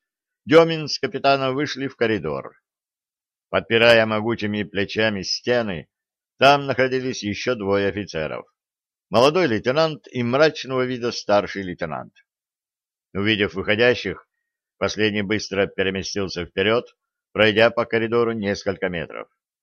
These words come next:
Но его товарищ занял позицию позади. «Всё настолько серьёзно?» Олег покосился на своего спутника.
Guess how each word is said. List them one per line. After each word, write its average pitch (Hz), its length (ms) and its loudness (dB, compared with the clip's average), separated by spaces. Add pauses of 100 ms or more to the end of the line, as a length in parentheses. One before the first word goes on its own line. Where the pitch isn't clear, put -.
(480)
Но 110 80 0
его 170 160 4
товарищ 165 400 4
занял 143 300 0
позицию 104 580 -4
позади. 101 520 -4 (1300)
«Всё 92 480 -2
настолько 92 600 -4
серьёзно?» 87 880 -8 (880)
Олег 101 380 2
покосился 101 640 -4
на 90 140 -8
своего 113 360 2
спутника. 73 800 -10